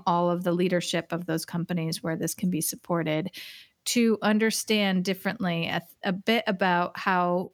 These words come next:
you know, families are juggling to make it all work together. Um, there's obviously the added complexity of homeschooling, which is not something any of us had prepared for. Um,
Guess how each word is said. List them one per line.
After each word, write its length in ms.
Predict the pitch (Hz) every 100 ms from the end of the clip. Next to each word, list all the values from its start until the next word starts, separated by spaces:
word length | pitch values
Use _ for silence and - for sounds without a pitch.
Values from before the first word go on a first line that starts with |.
| _ - -
you 120 | 202 190
know, 120 | 175
families 440 | 185 185 185 180
are 140 | - 180
juggling 600 | 180 170 175 185 220 247
to 500 | - 196 175 170 170
make 260 | 185 170 175
it 120 | 170
all 440 | 165 160 160 190 -
work 280 | 190 170 -
together. 600 | 196 175 170 185 233 262 - - - - -
Um, 520 | 185 175 170 170 170 - -
there's 220 | 190 180 -
obviously 400 | 175 180 180 175
the 200 | 180 -
added 300 | 170 170 180
complexity 680 | 175 165 165 - 170 170 180
of 100 | 180
homeschooling, 800 | 175 170 - - 165 180 220
which 220 | 196 180 170
is 240 | 185 214
not 280 | 190 170 -
something 580 | - 180 - 175 170 185 -
any 180 | 180
of 100 | 170
us 160 | 180 170
had 160 | 185 185
prepared 460 | 180 - 180 175
for. 340 | - 190 208 247 - - - - _
Um, 500 | 214 190 180 170 208